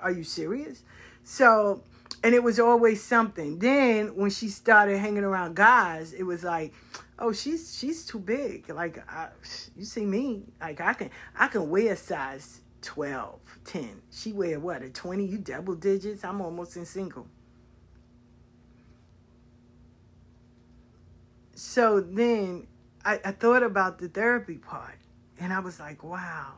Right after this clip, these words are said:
it's not the weight." Some people really do hate themselves. It don't have nothing to do with the weight,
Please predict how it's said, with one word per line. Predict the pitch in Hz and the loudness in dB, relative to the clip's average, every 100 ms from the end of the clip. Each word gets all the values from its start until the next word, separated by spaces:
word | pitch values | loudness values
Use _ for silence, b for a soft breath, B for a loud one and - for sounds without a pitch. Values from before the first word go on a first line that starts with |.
| - - b b b b b b b b b _ _ | -20 -20 b b b b b b b b b _ _
it's | - 175 - | -12 -12 -10
not | 175 190 214 214 | -6 -6 -6 -8
the | 156 | -10
weight." | 110 160 160 135 - _ | -10 -14 -14 -16 -20 _
Some | - - 233 233 | -20 -6 -4 -4
people | 202 - 165 | -6 -8 -10
really | 156 151 165 185 190 190 151 | -10 -10 -6 -4 -4 -6 -10
do | - 165 160 156 - | -12 -10 -10 -14 -14
hate | 165 156 - | -12 -12 -12
themselves. | 135 139 - 120 71 - _ - - - _ _ _ | -12 -12 -16 -18 -20 -20 _ -20 -20 -20 _ _ _
It | - | -10
don't | 208 | -8
have | 180 170 | -6 -8
nothing | 196 202 | -6 -6
to | |
do | 196 190 | -6 -6
with | 175 | -8
the | 165 | -14
weight, | 139 135 | -18 -20